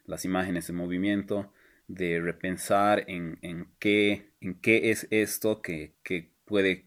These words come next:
crear significados a partir de imágenes. Y me parece buenísimo que mucha más gente tenga la capacidad de acceder a esto, ¿no? Ya no te tienes que comprar una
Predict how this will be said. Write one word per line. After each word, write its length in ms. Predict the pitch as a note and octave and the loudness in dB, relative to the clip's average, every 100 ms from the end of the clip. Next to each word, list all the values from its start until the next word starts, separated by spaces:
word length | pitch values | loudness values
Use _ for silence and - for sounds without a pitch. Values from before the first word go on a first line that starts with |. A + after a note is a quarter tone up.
| _ | _
crear 380 | - G2 F#2+ F#2+ | 0 6 6 4
significados 800 | - F#2+ - - G2 F#2+ F#2+ F2+ | -2 -6 -6 -2 2 2 0 -4
a 120 | - | -6
partir 400 | F2 - E2+ E2 | -8 -4 -4 -2
de 160 | D#2+ | -4
imágenes. 720 | D2 F2 F#2 G2+ G2 G#2 - _ - | -6 -2 -2 -2 -6 -6 -10 _ -4
Y 360 | G#2+ G2+ G2 | -2 0 0
me 120 | G2 G2+ | 0 0
parece 340 | C3+ D3 D#3+ | 2 2 2
buenísimo 560 | C3+ C#3 C#3+ B2 G#2 - | 4 4 2 0 -2 -2
que 140 | F2+ | -2
mucha 280 | G2 G#2+ A2+ | -2 -2 -2
más 200 | G2+ - | -2 -2
gente 540 | G2 G2+ G2 F#2 E2+ | -2 -2 -2 -4 -2
tenga 460 | - G2 G2 F#2 F2 | 0 2 6 4 4
la 140 | E2 | 0
capacidad 600 | - - - - F2+ F2+ | -4 -4 -4 -2 2 2
de 240 | E2+ D#2 C#2 | 2 -2 -4
acceder 540 | - - E2+ F2+ F2+ | -8 -8 -2 2 4
a 120 | F2 | 4
esto, 280 | F2 - E2+ | 2 -2 -8
¿no? 140 | F2+ A2+ | -4 -2
Ya 100 | A2+ | -2
no 120 | G#2 | -4
te 80 | - | -6
tienes 220 | F2 E2 | -10 -8
que 100 | - | -12
comprar 300 | D2 E2 E2 | -10 -6 -6
una 220 | D#2+ D2+ | -6 -10